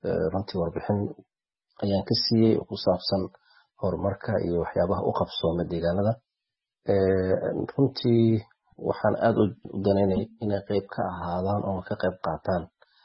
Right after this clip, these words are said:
sidii ay dib u dhiska iyo horumarka, eh, jira ay uga qayb qaadan lahayn. Waxyaabaha hadda na haysto oo challenges-ka na haysto oo ugu horreeya xagga infrastructure-ka, horumarinta waddooyinka, eh, ugu horreeyaan,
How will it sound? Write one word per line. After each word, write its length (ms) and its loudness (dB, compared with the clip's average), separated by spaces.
sidii 520 0
ay 180 -2
dib 200 -4
u 80 0
dhiska 320 -2
iyo 160 -2
horumarka, 540 -4
eh, 400 -2
jira 320 2
ay 100 -6
uga 180 0
qayb 180 -8
qaadan 260 -6
lahayn. 220 -8
Waxyaabaha 420 2
hadda 200 0
na 120 2
haysto 280 -2
oo 160 0
challenges-ka 580 0
na 120 -4
haysto 260 -6
oo 200 0
ugu 200 2
horreeya 360 2
xagga 260 -2
infrastructure-ka, 800 -2
horumarinta 520 -2
waddooyinka, 600 0
eh, 340 0
ugu 200 0
horreeyaan, 560 -2